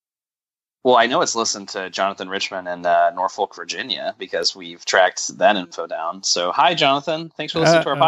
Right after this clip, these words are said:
Speaker 1: podcast.
Speaker 2: Now he's gotta move again.
Speaker 1: Yeah. Well,
Speaker 2: The
Speaker 1: no, I didn't say his address. Um,
Speaker 2: Ca-,
Speaker 1: uh,
Speaker 2: yet, oh, I
Speaker 1: someone's
Speaker 2: gotta
Speaker 1: out.
Speaker 2: talk over
Speaker 1: It
Speaker 2: you.
Speaker 1: sounds
Speaker 2: No,
Speaker 1: like
Speaker 2: don't say his
Speaker 1: Matt's
Speaker 2: address.
Speaker 1: address.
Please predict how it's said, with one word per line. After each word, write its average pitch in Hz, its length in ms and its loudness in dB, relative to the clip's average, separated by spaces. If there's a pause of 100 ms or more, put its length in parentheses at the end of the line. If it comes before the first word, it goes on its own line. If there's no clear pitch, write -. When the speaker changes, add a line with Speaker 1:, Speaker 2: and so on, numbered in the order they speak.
Speaker 1:
podcast. 135 440 -6 (2750)
Speaker 2:
Now 147 160 -4
he's 147 140 -2
gotta 135 240 -2
move 135 380 -4
again. 123 500 -10 (920)
Speaker 1:
Yeah. 98 160 -12 (100)
Well, 165 140 -6
Speaker 2:
The 202 80 4
Speaker 1:
no, 208 60 2
I 202 80 2
didn't 165 140 -4
say 143 140 -4
his 107 120 -6
address. 98 680 -6
Um, 95 360 -8
Speaker 2:
Ca-, - 200 -12
Speaker 1:
uh, - 60 -20
Speaker 2:
yet, 196 420 -2
oh, 208 160 2
I 233 180 4
Speaker 1:
someone's 240 220 4
Speaker 2:
gotta 247 160 2
Speaker 1:
out. 208 40 0
Speaker 2:
talk 233 240 6
over 247 160 4
Speaker 1:
It 247 80 -2
Speaker 2:
you. 226 140 2
Speaker 1:
sounds 214 340 -2
Speaker 2:
No, 262 240 8
Speaker 1:
like 233 80 4
Speaker 2:
don't 269 180 4
say 285 140 6
his 247 100 0
Speaker 1:
Matt's 254 100 -2
Speaker 2:
address. 262 300 6
Speaker 1:
address. - 340 -10